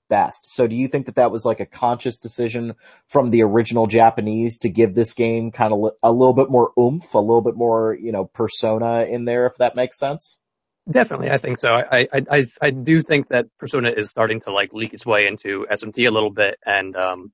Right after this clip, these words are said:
Speaker 2: that S M T four Apocalypse is, like, a direct response to a lot of the criticisms that were lobbied against S M T four, um, be it from, like, gameplay mechanics, um, like the map or the objective, uh, marker thing,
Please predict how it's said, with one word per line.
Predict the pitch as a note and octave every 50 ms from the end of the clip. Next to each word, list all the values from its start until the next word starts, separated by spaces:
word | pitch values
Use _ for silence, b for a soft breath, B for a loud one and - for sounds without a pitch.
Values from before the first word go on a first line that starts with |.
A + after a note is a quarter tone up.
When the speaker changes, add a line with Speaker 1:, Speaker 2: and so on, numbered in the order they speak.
| _ _ _ - G3+ - - -
Speaker 2:
that | A#2+ A2 A#2 - _ - -
S | D#3 - D3+ - -
M | B2+ A2+
T | -
four | A2+ - B2 A2+ G#2+ G#2 G2
Apocalypse | - - B2 B2 A#2 - G2+ F#2+ F#2 - G2+
is, | G2 F#2+ - - - - _ -
like, | A#2+ A2 B2
a | A2
direct | A2 A2 A2 A2 G#2 -
response | A2 - - - G#2+ G#2+ G2+ -
to | - G#2
a |
lot | G2+ G2+ G2+
of | G2
the | F#2+ -
criticisms | - A2 G2+ - - G#2 G2+ G2 G2 -
that | G2+ G#2
were | G#2 G2
lobbied | G2 G2+ G2+ G2 G2 F#2
against | F#2 F#2 F#2 F#2 F#2 - - - A#2+ A#2
S | - -
M | G#2 -
T | - G2+
four, | - - A2+ - - - - B B B B B B B B B B -
um, | A#2+ G#2 G2 G2 F#2+ G#2+ - -
be | A#2 G#2+ A2+
it | A#2 -
from, | A#2 G#2+ G#2+
like, | G2 F#2
gameplay | G#2 G#2+ G#2+ A2 G#2+ A2 G#2+ G#2
mechanics, | G#2 - - A2 G#2 G#2 G#2 - - - - - _ _ _ _ _ _ _ -
um, | B2+ G#2 G2 F#2+ F#2 F#2 F#2 F#2+ _ -
like | A2 G2 -
the | -
map | G2+ A2 A2 A2 A2 G#2 G#2+ - -
or | G2+ F2+ F2+
the | F2 G2
objective, | G2 A#2 A2+ A2 A#2 A#2+ A2 G2 - - - _ - C3+
uh, | A#2+ A2+ A2 A2+
marker | A2+ A2+ A#2 A#2 A#2 A2+
thing, | A2+ A#2 A2 A2 G#2+ A2 A2+